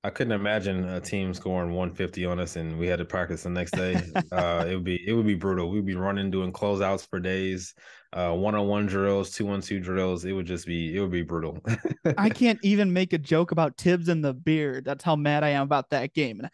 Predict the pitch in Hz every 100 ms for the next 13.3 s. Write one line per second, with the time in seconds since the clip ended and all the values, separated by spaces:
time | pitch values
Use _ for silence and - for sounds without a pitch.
0 | - - 92 - - 165 170 170 185 190
1 | 190 175 160 135 127 _ _ 143 156 175
2 | 180 170 156 147 147 143 147 135 - 147
3 | 143 143 143 160 160 160 185 165 175 -
4 | 190 - 190 - 165 160 156 175 180 170
5 | 175 160 - 160 - 135 165 - 165 -
6 | 175 190 - 170 202 175 170 151 160 139
7 | 131 139 - 180 156 98 147 120 170 180
8 | 185 226 208 185 185 170 190 254 220 202
9 | 220 202 214 208 208 208 190 - 160 165
10 | 139 113 - - - 170 139 220 180 175
11 | - 165 151 202 - 190 - 175 156 185
12 | 202 170 156 107 101 92 92 90 87 85
13 | 82 87 156